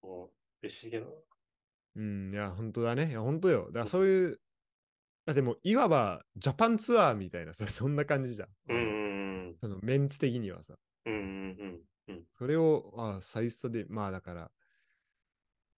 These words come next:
Speaker 2: まあ、ちょっと、うーん、そうなるとね、まあ、ちょっといろいろ考えるところはあるね。その決勝の雰囲気をどれだけ出せんのかみたいな、まあ、またあるけど、まあ、ちょっとそこはまた別問題なんで、
Speaker 1: うん。
Speaker 2: ちょっと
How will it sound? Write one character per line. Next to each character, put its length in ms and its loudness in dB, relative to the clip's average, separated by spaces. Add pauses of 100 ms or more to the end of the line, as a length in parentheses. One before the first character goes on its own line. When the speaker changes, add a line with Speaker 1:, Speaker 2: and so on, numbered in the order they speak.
(320)
Speaker 2:
ま 180 4
あ、 40 4
ち 140 0
ょ 40 2
っ 40 -4
と、 40 -8 (520)
う 100 -4
ー 920 -4
ん、 40 -8
そ 160 2
う 20 6
な 100 6
る 80 4
と 120 -2
ね、 280 -4
ま 120 -2
あ、 60 -2
ち 60 -4
ょ 20 -4
っ 20 -4
と 60 -4
い 60 4
ろ 80 6
い 20 6
ろ 60 4
考 140 -4
え 140 2
る 80 4
と 100 -6
こ 80 -10
ろ 40 -6
は 60 -10
あ 20 -14
る 80 -14
ね。 120 -14
そ 100 -12
の 60 -10
決 460 -4
勝 220 2
の 260 -2 (880)
雰 360 2
囲 40 -6
気 140 -6
を 80 -4
ど 120 -2
れ 60 0
だ 120 -2
け 80 -4
出 120 -2
せ 120 -6
ん 60 -6
の 80 -10
か 80 -8
み 100 -10
た 60 -8
い 20 -8
な、 80 -8
ま 60 -6
あ、 20 -6
ま 160 -2
た 180 2
あ 60 -2
る 100 -4
け 140 -14
ど、 180 -14
ま 100 -2
あ、 40 2
ち 80 -2
ょ 20 0
っ 40 -4
と 40 -4
そ 80 0
こ 60 2
は 60 6
ま 80 4
た 80 4
別 260 0
問 180 -4
題 160 -8
な 80 -10
ん 60 -12
で、 40 -14
Speaker 1:
う 20 -14
ん。 20 -14
Speaker 2:
ち 160 -16
ょ 20 -14
っ 100 -14
と 100 -20